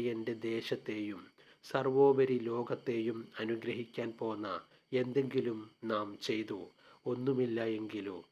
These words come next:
നാം ചെയ്തത് സ്മരിക്കുമ്പോൾ രണ്ടു വൃക്ഷം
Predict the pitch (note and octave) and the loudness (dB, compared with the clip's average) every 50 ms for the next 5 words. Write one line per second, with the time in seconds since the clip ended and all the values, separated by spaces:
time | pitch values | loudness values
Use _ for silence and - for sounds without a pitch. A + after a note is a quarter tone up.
0 | _ - - _ _ - B2 B2+ B2 B2+ C3+ C#3 C3 B2+ - - C#3 C3+ C3 C3+ | _ -20 -20 _ _ -6 -2 0 0 0 0 -2 -4 -6 -4 -2 -2 0 0 -2
1 | B2 B2+ - - - - A#2+ A#2 A#2+ A#2 - - B2+ A2+ A2+ A2+ A2 G2+ F#2 E2+ | -2 -2 -4 -10 -10 -8 -6 -6 -6 -6 -4 -4 -4 -4 -2 -4 -6 -6 -6 -8
2 | - - - - - - - B2 B2+ B2 A#2+ B2 B2+ C#3+ C3 C3 C#3 C3 - - | -12 -16 -20 -20 -20 -14 -6 -2 -2 0 0 2 2 2 2 2 0 -4 -4 -4
3 | - - D#3 C#3+ C#3+ D3 - | -2 0 2 2 0 -2 -8